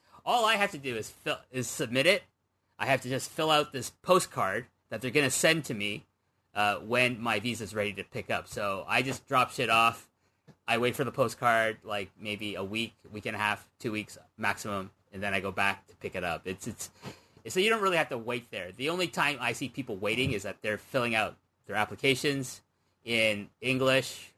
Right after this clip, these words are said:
Russian, Spanish, Portuguese, Chinese, whatever. And they're not doing it beforehand. They're just doing it there at the office. So that's when it gets crowded. And I don't wanna necessarily have to sit with everyone if I don't need to. So that's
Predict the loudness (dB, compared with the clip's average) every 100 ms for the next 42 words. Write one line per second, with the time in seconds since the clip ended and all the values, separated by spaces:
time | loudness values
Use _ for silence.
0 | _ -2 0 0 0 -2 -2 -6 -10 _
1 | _ _ _ _ _ _ _ -20 -4 2
2 | 4 4 2 -2 -12 -14 -20 _ -6 -6
3 | -6 0 4 4 4 2 -2 -8 -14 -14
4 | -2 0 0 0 -4 -2 4 4 6 4
5 | 2 -6 _ _ _ -4 -2 -2 -6 -10
6 | -10 0 4 6 4 2 -2 -2 -4 -8
7 | -2 0 0 -2 -4 -6 -4 -6 -4 -4
8 | -4 -8 _ 0 2 2 0 -2 -2 -4
9 | 0 0 -2 -10 -10 -6 -6 -8 -2 2
10 | 2 2 0 -2 -8 _ -8 -6 -8 -12
11 | _ _ _ -10 -6 -2 0 0 -2 -4
12 | -2 -2 -2 -6 _ -20 -20 _ _ 0
13 | 4 6 6 4 4 2 2 0 -2 2
14 | 2 2 -2 0 -2 -4